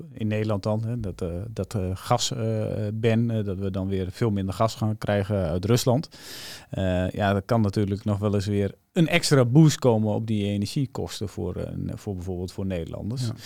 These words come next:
Speaker 1: En dan heb je voeding, voedingsschaarste, inflatie. Ehm, ja, je, je, het lijkt erop dat je natuurlijk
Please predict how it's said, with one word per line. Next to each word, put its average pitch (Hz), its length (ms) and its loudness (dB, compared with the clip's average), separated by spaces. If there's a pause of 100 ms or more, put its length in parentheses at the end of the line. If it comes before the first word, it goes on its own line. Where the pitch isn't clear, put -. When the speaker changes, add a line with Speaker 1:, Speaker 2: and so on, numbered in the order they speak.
(220)
Speaker 1:
En 104 80 -2
dan 101 100 2
heb 95 140 0
je 95 80 0
voeding, 139 480 6
voedingsschaarste, 120 840 2 (100)
inflatie. 127 640 2 (440)
Ehm, 113 920 4 (580)
ja, 120 180 2
je, 104 380 0
je, 113 140 -2
het 117 100 -4
lijkt 123 240 2
erop 107 140 -4
dat 107 140 2
je 113 120 0
natuurlijk 104 420 -2